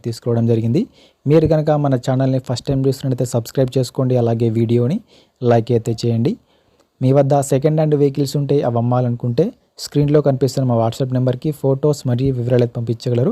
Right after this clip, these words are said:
మీ వెహికల్ కూడా మన ఛానల్లో ప్రకటిస్తాము. కాల్స్ మాత్రం చేయవద్దు, only WhatsApp మాత్రమే ఫొటోస్ మరియు వివరాలు అయితే పంపించగలరు. మీ వెహికల్ కూడా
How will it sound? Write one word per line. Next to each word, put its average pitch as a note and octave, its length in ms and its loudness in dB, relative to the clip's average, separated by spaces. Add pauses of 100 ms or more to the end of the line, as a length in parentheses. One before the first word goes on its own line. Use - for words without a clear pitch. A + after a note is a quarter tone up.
(440)
మీ C3+ 80 4 (100)
వెహికల్ C#3+ 260 2 (100)
కూడా D3 120 2 (140)
మన A#2+ 100 0 (120)
ఛానల్లో B2 340 -2
ప్రకటిస్తాము. A#2+ 540 -2 (160)
కాల్స్ A#2 260 0 (100)
మాత్రం A#2 240 -2 (100)
చేయవద్దు, A#2+ 340 2 (500)
only C3 260 2
WhatsApp A#2+ 380 -2
మాత్రమే C3 280 -4 (120)
ఫొటోస్ C3+ 400 -2 (100)
మరియు C3 220 2
వివరాలు B2 220 2
అయితే A#2 120 -6
పంపించగలరు. B2 580 -2
మీ B2 160 0
వెహికల్ A#2+ 340 -2
కూడా D3 140 -2